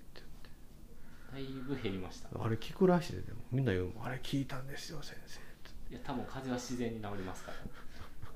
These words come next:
Speaker 2: 注射してなくても多分効きます。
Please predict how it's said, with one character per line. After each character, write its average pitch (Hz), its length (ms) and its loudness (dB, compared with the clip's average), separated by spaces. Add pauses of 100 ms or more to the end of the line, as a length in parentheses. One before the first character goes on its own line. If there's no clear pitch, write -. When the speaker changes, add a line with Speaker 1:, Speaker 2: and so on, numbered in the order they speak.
(360)
Speaker 2:
注 123 140 8
射 123 160 6
し - 80 4
て 123 80 6
な 120 100 4
く - 80 -4
て - 60 0
も 85 120 2
多 95 100 0
分 - 80 4
効 - 400 2
き 92 80 0
ま 85 140 -2
す。 - 300 -2